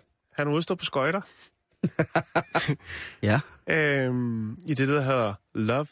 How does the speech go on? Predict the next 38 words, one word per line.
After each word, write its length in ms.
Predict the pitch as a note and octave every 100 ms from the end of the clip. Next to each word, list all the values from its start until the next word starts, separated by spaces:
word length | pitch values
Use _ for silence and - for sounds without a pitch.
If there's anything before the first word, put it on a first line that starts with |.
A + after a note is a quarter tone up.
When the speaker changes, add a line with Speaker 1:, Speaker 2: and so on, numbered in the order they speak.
| -
Speaker 1:
Park. 460 | - F#2+ E2+ - - _ _ _ -
Og, 460 | B2 A#2 A2 G#2
øh, 320 | G#2 F#2+ - - - - -
Speaker 2:
Oh. 80 | A2+ E3 F3+ - - - -
Speaker 1:
det 60 |
er 40 | D#3
der 100 | A3
vel 120 | G3+
ikke 120 | G#3+
noget 180 | G#3 G#3
galt 280 | F3 A#2+ B2
med. 120 | A2+
Det 280 | G#2 - -
er 40 |
jo 40 | B2
ikke 120 | E3+
så 80 | A#3+
tit, 180 | A3+
man 120 | G#3+ G#3+
ser 100 | G#3+
Jesus 360 | F#3 E3+ F#3
på 100 | -
skøjter. 380 | F#3 C#3 G#2+ G2+ - _ _ _ _ - - _ _ -
Men, 320 | C#3+ D3+ D3+
øh, 100 | D3 C#3
det, 100 | A3
der 80 | A#3
var 180 | G3 G3
i 180 | D#3
det, 140 | D#3+ E3
var 120 | C#3+
jo 60 | C#3+
ligesom, 260 | C3 C3+
det 140 | B2 A#2
trak 240 | A#2 A2+
en 140 | -
del 180 | C3 -
opmærksomhed. 540 | B2 - - - G#2+